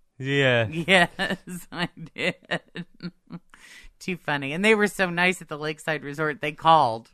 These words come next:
Speaker 2: right?
Speaker 1: Right.
Speaker 2: And asked if, if I would like for them to ship the toaster. Can I tell you a secret about the toasters that Mom buys?
Speaker 1: Yeah.
Speaker 2: They're kinda crappy. It's not a fancy toaster at all. It's a little bit of a piece of crap,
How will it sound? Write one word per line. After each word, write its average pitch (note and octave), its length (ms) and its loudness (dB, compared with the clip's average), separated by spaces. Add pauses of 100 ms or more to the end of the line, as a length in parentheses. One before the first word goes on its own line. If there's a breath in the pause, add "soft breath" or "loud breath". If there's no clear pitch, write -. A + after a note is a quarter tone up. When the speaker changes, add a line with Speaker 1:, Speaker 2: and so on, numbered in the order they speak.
Speaker 2:
right? D#3 460 0 (400 loud breath)
Speaker 1:
Right. A#2+ 160 0
Speaker 2:
And A2 160 2
asked E3+ 540 0
if, D3 180 -6 (160)
if C3+ 180 -6
I D3+ 140 2
would C#3 140 -8
like D3 240 -6
for D3 160 -16
them C#3 220 -8
to C3+ 200 -10
ship - 320 -8
the C#3 80 -12
toaster. - 640 -14 (680)
Can B2+ 80 -8
I C#3 100 -4
tell C3+ 200 -4
you C3 140 -2
a - 20 -6
secret B2 400 -12
about B2 200 -8
the A#2+ 80 -16
toasters A#2+ 500 -12
that - 120 -14
Mom B2+ 240 -8
buys? B2+ 560 -6
Speaker 1:
Yeah. B2 340 0 (320)
Speaker 2:
They're A#2 100 -16
kinda D3+ 260 -4
crappy. - 680 -12 (280)
It's - 180 -20
not B2+ 240 -2
a A#2 40 -8
fancy G2+ 420 -14
toaster G2 500 -14
at - 120 -16
all. C#2 340 -14 (840)
It's - 100 -20
a C3+ 40 -8
little C#3 340 -6
bit A#2+ 160 -14
of G#2 120 -12
a G#2 80 -12
piece - 300 -16
of - 180 -20
crap, - 480 -16